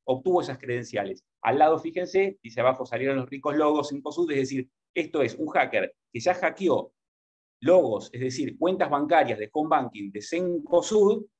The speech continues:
y las está vendiendo. ¿Por qué no las vacía él si ya las tiene? ¿Sí? No las vacía porque el vaciado de cuentas, es decir, toda la estructura de cuentas mulas por donde sale esa plata, es la parte más redituable del negocio,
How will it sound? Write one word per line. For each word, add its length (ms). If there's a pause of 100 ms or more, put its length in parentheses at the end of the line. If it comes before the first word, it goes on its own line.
(120)
y 100
las 200
está 320
vendiendo. 720 (460)
¿Por 240
qué 140
no 140
las 160
vacía 440
él 140
si 120
ya 120
las 240
tiene? 500 (720)
¿Sí? 360 (180)
No 140
las 120
vacía 380
porque 220
el 80
vaciado 460
de 160
cuentas, 580 (160)
es 80
decir, 280
toda 140
la 60
estructura 480
de 100
cuentas 360
mulas 260
por 140
donde 120
sale 300
esa 180
plata, 460 (100)
es 80
la 120
parte 300
más 140
redituable 540
del 80
negocio, 500